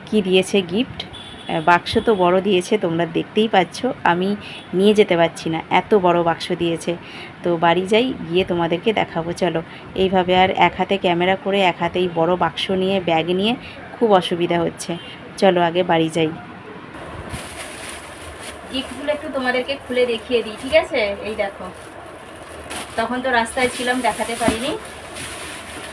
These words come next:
দেখিয়ে দিই আগে। প্রথমেই যেটা দেখাবো,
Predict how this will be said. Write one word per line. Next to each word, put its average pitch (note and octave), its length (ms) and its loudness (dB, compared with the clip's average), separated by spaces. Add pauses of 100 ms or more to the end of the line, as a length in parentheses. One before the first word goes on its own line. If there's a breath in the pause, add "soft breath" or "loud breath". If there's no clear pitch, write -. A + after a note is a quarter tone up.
(800)
দেখিয়ে A#3+ 340 4
দিই G3+ 420 0
আগে। F#3 200 -2 (2500)
প্রথমেই C4 680 -2 (180)
যেটা A#3 260 0
দেখাবো, B3 880 0